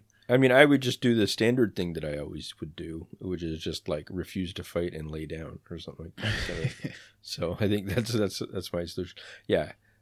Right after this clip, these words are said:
Speaker 1: Um, okay.
Speaker 2: I would kill, uh, Ataturk immediately after he won the,
Speaker 1: <laughs>
Speaker 2: the battle, the
Speaker 1: Yeah,
Speaker 2: Turkey
Speaker 1: yeah.
Speaker 2: battle, to, uh,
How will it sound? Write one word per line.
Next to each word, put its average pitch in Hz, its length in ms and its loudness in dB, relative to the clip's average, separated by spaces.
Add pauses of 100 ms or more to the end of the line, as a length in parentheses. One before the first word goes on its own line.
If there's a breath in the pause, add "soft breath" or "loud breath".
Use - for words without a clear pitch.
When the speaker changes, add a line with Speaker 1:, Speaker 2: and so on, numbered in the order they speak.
(120)
Speaker 1:
Um, 95 480 2 (680)
okay. 95 160 0
Speaker 2:
I 139 40 6
would 143 260 4
kill, 123 500 2
uh, 98 320 0 (200)
Ataturk 104 600 -2 (180)
immediately 107 640 2
after 101 320 -2
he 104 100 0
won 98 280 -4
the, 92 260 -4
Speaker 1:
<laughs> - 80 -6
Speaker 2:
the 135 580 4
battle, 107 400 0
the 101 80 -6
Speaker 1:
Yeah, - 180 2
Speaker 2:
Turkey 113 180 4
Speaker 1:
yeah. - 120 -2
Speaker 2:
battle, - 220 -2 (580 loud breath)
to, 98 240 -2
uh, 95 100 -6